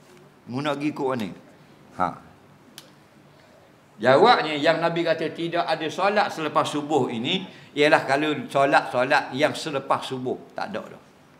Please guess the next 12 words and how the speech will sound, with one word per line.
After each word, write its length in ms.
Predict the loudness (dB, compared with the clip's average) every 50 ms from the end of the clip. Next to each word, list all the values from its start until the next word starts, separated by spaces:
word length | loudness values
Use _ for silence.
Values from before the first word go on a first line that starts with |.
| -20 -20 -20 _ -20 -20 -20 -20 -20 -20 -20 -10 2 8
Dah 160 | 8 8 10
ni, 400 | 10 8 6 6 6 4 0 -2
ha, 160 | -2 -2 -2 -2
ni 160 | -4 -6 -6
bukan 320 | -6 -6 -6 -6 -6 -6
hak 80 | -6 -4
selepas 320 | -4 -4 -4 -4 -6 -6
subuh. 720 | -6 -8 -6 0 2 4 4 4 4 0 -4 -12 -6 2 4
Hak 160 | 4 4 4
tadi 480 | 2 0 0 0 0 0 0 0 0
sebelum 380 | -2 -4 -2 4 4 4 4 4
subuh. 640 | 0 2 6 10 12 12 12 10 8 2 -4 -8 -12